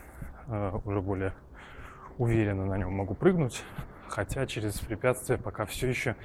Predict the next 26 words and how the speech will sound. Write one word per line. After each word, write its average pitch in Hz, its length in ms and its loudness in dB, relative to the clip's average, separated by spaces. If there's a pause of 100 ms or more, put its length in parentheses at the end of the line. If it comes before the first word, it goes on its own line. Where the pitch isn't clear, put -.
(640)
перепрыгнуть 151 480 8
не 147 60 10
удаётся, 139 460 12
потому 123 280 4
что - 220 2
я 113 180 6
чё-то - 320 2
как-то - 240 -2
не 120 80 6
могу 123 300 6
ск-, - 240 0 (100)
<laughs> - 80 -2
скоординировать 135 800 8
движение 131 300 4
и - 20 4
прыгнуть 127 300 4
в - 60 -2
нужный 117 240 4
момент. 107 380 2 (800)
Всё - 120 -2
время 120 260 4
получается 104 720 2 (1300)
позже 95 720 4 (420)
или 170 120 4
раньше. - 400 -2 (520)
Ну, 185 220 6